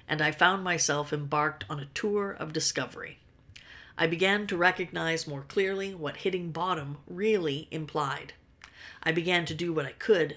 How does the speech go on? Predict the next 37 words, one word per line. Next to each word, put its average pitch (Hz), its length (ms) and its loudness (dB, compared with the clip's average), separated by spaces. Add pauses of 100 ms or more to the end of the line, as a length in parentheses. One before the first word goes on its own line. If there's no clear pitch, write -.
(160)
to 165 140 -2
induce 160 600 0
the 139 160 -2
experience 143 640 -2
in 143 80 -2
others, 165 440 -2 (380)
always 185 420 2
wondering 156 460 0
what 156 120 -10
was - 120 -2
happening 151 560 -4
inside 156 500 -2
the 147 120 -4
individual 147 760 -2
as 156 140 -2
he 165 80 -4
went 165 280 2
through 160 320 0
the 147 120 -6
crisis - 720 -6 (360)
of 143 140 -6
hitting 147 300 2
bottom. 143 320 0 (540)
Finally, 233 500 8
fortune 196 420 6
smiled 165 400 6
upon 151 300 2
me 147 100 0
again, 135 380 0 (280)
this 208 200 8
time 170 340 4
in 151 60 0
the 151 80 0
form 190 360 2
of 196 120 0
another 208 280 4
patient. 120 540 0